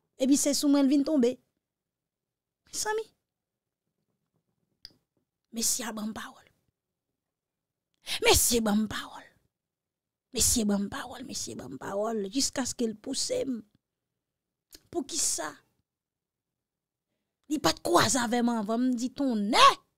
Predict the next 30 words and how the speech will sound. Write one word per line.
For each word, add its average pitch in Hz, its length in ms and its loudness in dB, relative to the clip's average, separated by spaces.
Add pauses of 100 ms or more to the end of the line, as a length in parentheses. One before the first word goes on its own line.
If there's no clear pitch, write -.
(200)
nou 247 100 0
menm 240 240 2
gason, 214 360 -4
m 208 80 -4
ban 190 120 -6
nou 190 120 -8
vag." - 280 -10 (2250)
Li 392 80 4
di 453 200 6
m: - 40 4
"Fi 523 320 8 (1000)
m 440 100 8
ansanm 427 360 6
avè 349 280 10
l 330 120 4
la." 330 140 8 (880)
Se 480 120 6 (100)
maji 427 340 6
l 370 80 4
fè, 392 280 4 (200)
se 392 220 0
fòse. 359 400 -4
Yo 339 100 -2
fòse - 360 -6
m 302 120 -4
marye, 285 300 -6
m 262 100 -6
fè 220 140 -6
l 208 100 -4
vre. 240 200 -12